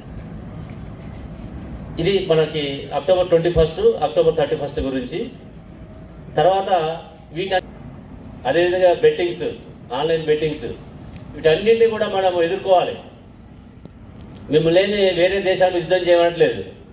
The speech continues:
ఇంటర్నల్గా మన చుట్టుపక్కల జరుగుతున్నటువంటి ఈ యొక్క కొత్త కొత్త నేరాల మీద మీరు అవగాహన పెంచుకొని, మన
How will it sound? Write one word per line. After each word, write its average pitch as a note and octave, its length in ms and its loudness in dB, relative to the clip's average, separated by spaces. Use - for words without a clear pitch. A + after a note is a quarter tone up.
ఇంటర్నల్గా G3 600 -2
మన F3 260 0
చుట్టుపక్కల F#3 480 0
జరుగుతున్నటువంటి E3 1080 0
ఈ D3+ 60 -6
యొక్క D#3 200 2
కొత్త D#3 180 2
కొత్త F3 540 2
నేరాల F3 340 2
మీద F3 220 -2
మీరు D#3+ 240 0
అవగాహన E3 320 2
పెంచుకొని, E3 460 -4
మన C#3+ 380 2